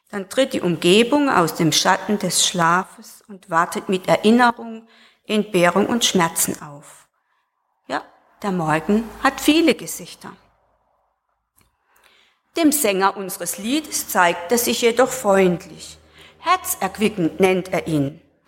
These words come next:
Er hat anscheinend eine ruhige Nacht hinter sich mit ausreichend Schlaf, der ihn regeneriert hat. Stellen wir uns vor,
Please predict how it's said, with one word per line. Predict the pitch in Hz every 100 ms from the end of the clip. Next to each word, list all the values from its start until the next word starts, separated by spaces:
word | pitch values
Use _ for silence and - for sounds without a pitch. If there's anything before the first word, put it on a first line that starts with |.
| _ - _
Er | 302 349
hat | 427 -
anscheinend | 226 214 240 240 240 -
eine | 175 175
ruhige | 175 247 247 151
Nacht | 175 226 -
hinter | 269 254 240
sich | 247 277 285
mit | 294 294
ausreichend | - 196 - 220 220 226 131
Schlaf, | - 147 143 - _ _ _ _ _ _ _ _ -
der | 190
ihn | 175
regeneriert | 151 - 156 165 160 247 269 -
hat. | 160 - - _ _ _ _ _ _ _ _ _ _ _ _ _ _ _ _ _ _ _ _ _ _ _
Stellen | - 311 311 269
wir | 208
uns | 208 -
vor, | - 277 285 294